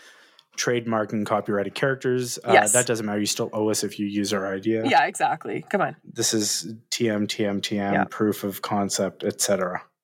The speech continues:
Speaker 1: Um, all right. I'm gonna roll with my first one, which is not as fleshed out as my second one. I'll save that one for the back half of the show.
Speaker 2: Yeah.
Speaker 1: Um, but the aforementioned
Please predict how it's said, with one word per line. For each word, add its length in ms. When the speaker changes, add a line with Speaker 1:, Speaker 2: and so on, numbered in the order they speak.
Speaker 1:
Um, 400
all 100
right. 180
I'm 160
gonna 160
roll 420
with 240
my 240
first 680
one, 300
which 160
is 120
not 240
as 120
fleshed 340
out 120
as 120
my 100
second 280
one. 100
I'll 60
save 220
that 140
one 160
for 120
the 60
back 260
half 200
of 120
the 80
show. 280
Speaker 2:
Yeah. 140
Speaker 1:
Um, 340
but 300
the 160
aforementioned 800